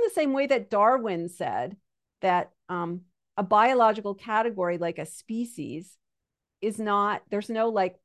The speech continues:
perfect, uh, example of a dog, right? There's no perfect example. Only in dog shows do we have a perfect example of a Cocker Spaniel or a perfect, right? There's no perfect example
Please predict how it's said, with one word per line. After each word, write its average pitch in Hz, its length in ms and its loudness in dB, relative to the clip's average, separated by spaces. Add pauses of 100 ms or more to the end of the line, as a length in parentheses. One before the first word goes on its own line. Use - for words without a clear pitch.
perfect, 214 760 -4 (800)
uh, 156 340 -6
example 208 640 2
of 160 80 2
a 175 60 -2
dog, 165 680 2 (140)
right? 175 300 -2
There's 202 160 -4
no 277 100 0
perfect 269 400 -2
example. 202 640 -4
Only 320 340 4
in 254 120 2
dog 226 320 4
shows 131 360 -8
do 185 80 -6
we 180 140 0
have 175 100 0
a 185 60 -2
perfect 196 400 -6
example 180 420 -4
of 165 80 -6
a 175 60 -8
Cocker 170 280 -4
Spaniel 175 520 -6
or 160 220 -4
a 160 40 -6
perfect, 180 320 -10
right? 190 180 -4 (240)
There's 254 160 0
no 294 180 2 (100)
perfect 285 420 -4
example 214 800 -4